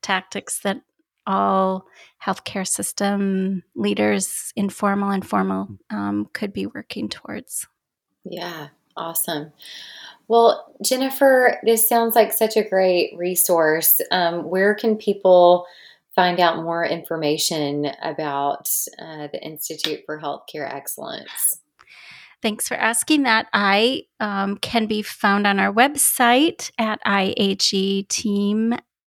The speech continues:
Speaker 1: dot com. My information is on there. I'll provide you with my email that you can put up on the podcast as well.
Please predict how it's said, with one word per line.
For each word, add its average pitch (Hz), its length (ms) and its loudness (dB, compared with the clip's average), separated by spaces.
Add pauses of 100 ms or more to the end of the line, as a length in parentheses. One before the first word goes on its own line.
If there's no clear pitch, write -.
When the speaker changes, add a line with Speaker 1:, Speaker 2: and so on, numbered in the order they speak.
(260)
Speaker 1:
dot 190 520 0 (120)
com. 208 600 2 (480)
My 196 680 2 (180)
information 208 640 -2
is 202 240 -4
on 220 260 0
there. 311 440 2 (280)
I'll 208 180 -6
provide 202 600 -2
you 214 160 -2
with 202 380 -4
my 208 360 0
email 254 500 4
that 262 200 -4
you 233 100 -2
can 247 220 -2
put 247 160 -2
up 240 300 0
on 233 180 2
the 233 60 0
podcast - 680 -4
as 226 160 -8
well. 247 320 0